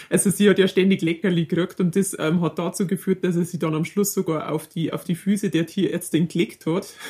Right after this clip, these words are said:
<laughs> Die hat's dann recht schnell geliebt. Naja, gut, und dann hat's noch kurz ins Zimmer eingebieselt, aber,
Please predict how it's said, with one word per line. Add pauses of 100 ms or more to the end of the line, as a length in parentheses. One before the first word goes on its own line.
<laughs> (1500)
Die
hat's
dann
recht
schnell
geliebt.
Naja,
gut,
und
dann
hat's
noch
kurz
ins
Zimmer
eingebieselt,
aber,